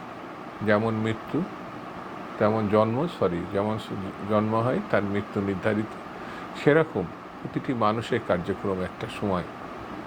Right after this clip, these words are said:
শেষ করতে হয়। সে যত মেধাবী হোক,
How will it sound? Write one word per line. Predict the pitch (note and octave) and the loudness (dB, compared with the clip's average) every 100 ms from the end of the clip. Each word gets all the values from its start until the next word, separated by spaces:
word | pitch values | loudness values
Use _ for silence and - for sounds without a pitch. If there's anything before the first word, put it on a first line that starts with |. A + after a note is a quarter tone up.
| - - - - - - | -10 -10 -10 -10 -8 -2
শেষ | G2 - - | 0 0 -4
করতে | - - - | -6 -6 -6
হয়। | - - - - - - - - - | -6 -8 -10 -10 -10 -10 -10 -10 -8
সে | - A2+ G2 | 2 4 6
যত | A2 - G#2+ | 4 4 2
মেধাবী | G#2+ A2 A2 A#2+ A2+ | 4 2 2 2 2
হোক, | C#3 | -2